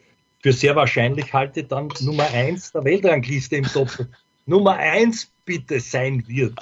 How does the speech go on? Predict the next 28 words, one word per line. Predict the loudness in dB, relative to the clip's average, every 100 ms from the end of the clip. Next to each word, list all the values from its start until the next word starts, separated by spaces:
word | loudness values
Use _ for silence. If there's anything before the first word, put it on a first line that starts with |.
| -2
ja. | -2 -2 -4 -6 _ _
Und | -14 -6
das | -6
freut | -2 -2 -2
mich | -4
deswegen | -4 -4 -2 -4
so, | -2 -4
weil | -2 -4
er | -4
fast | -6 -10 -10
schon | -8 -4
mein | -4 -4 -8 _ _
biblisches | -6 -2 0 0 -2
Alter | -2 -4 0 0 -2 -6 _ _ _ -14 -6
um, | -4
um | -2 -6
zwanzig | -4 -4 -2 -4 -4
Jahre | -2 0 0 0
sozusagen | -2 -4 0 2 4 2 2 0
noch, | 0 -2
noch | 0 2 2
drunter | 4 4 4 2 6
ist, | 6 4 2
aber | 2 4
schon | 2
so | 4 4
ausschaut, | 6 4 2 0 0
wie, | -4